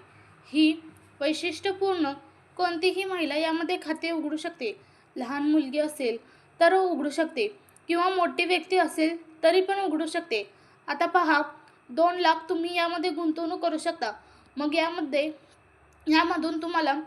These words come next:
सोळा हजार कसे मिळतील, तर आता हा व्याजदरही तुम्हाला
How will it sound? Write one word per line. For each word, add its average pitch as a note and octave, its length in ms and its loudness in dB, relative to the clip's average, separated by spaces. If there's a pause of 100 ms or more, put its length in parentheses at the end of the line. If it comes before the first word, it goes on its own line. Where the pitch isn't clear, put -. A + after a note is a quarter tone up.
(380)
सोळा F4 280 8
हजार E4+ 340 4
कसे E4+ 300 -2
मिळतील, D#4 480 -4
तर E4+ 180 0
आता D4+ 380 0
हा D#4+ 280 2
व्याजदरही D#4+ 760 -2 (500)
तुम्हाला D#4+ 400 0